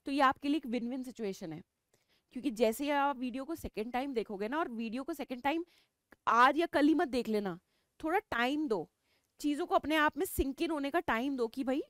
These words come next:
ओके, आप सोचोगे, उससे रिलेटेड कोई न्यूज़ आर्टिकल पढ़ोगे, कोई चीज़ वहां क्लियर होगी। So do not expect miracles overnight। अचानक से मैंने फेयरनेस क्रीम लगाई and मैं all of a sudden beauty queen बन गई, नहीं, ऐसा नहीं होने वाला है।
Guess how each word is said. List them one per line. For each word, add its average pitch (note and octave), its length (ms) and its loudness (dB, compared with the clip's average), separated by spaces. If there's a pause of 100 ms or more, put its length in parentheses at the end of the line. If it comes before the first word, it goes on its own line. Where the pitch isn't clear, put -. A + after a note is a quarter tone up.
ओके, F3+ 500 -2 (400)
आप A#3+ 180 4
सोचोगे, A#3 520 -4
उससे G3+ 220 -4
रिलेटेड A#3+ 320 2
कोई C4+ 140 -6
न्यूज़ C#4+ 220 -2
आर्टिकल G3 280 2
पढ़ोगे, F3+ 280 -2
कोई A#3+ 180 -4
चीज़ C4 240 -6
वहां A3 240 0
क्लियर B3+ 260 -2
होगी। E3+ 260 -6 (300)
So C#4+ 120 -8
do A3+ 260 -4
not C#4 240 2
expect B3+ 460 -2
miracles A3+ 760 2 (100)
overnight। G#3+ 720 0 (840)
अचानक B3+ 480 0
से C#4+ 140 -6
मैंने C4 220 -4
फेयरनेस B3+ 400 -2
क्रीम C4+ 260 -4
लगाई B3+ 300 4
and C#4 140 0
मैं A#3+ 360 0
all A3+ 280 2
of A#3 60 -8
a A#3+ 120 -6
sudden A#3 240 -4
beauty G#3+ 320 -6
queen A#3 200 -4
बन G#3+ 140 -6
गई, G3+ 120 -4
नहीं, A#3+ 180 -2
ऐसा A#3 220 0
नहीं A#3+ 220 -4
होने B3+ 180 -4
वाला G3+ 220 2
है। E3+ 260 -2